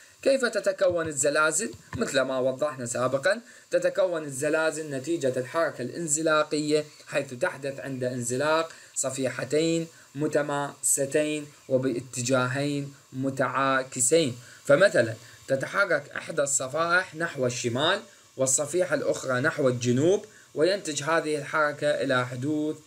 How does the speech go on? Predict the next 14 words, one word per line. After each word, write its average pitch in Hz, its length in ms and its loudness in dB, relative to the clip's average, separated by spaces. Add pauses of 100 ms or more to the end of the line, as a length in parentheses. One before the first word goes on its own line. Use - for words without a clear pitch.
(260)
ما 123 200 0
يسمى 143 600 -2 (240)
بالزلازل، 107 1700 -4 (540)
وهذا 196 500 0 (240)
لديه 143 580 -4
أمثلة 123 340 -6
كثيرة 160 440 -2
كما 147 340 0
في 123 220 -8
الحدود 127 400 -6
الانزلاقية 117 760 -4
في - 100 -8
البحر 120 300 -8
الميت. 127 280 -10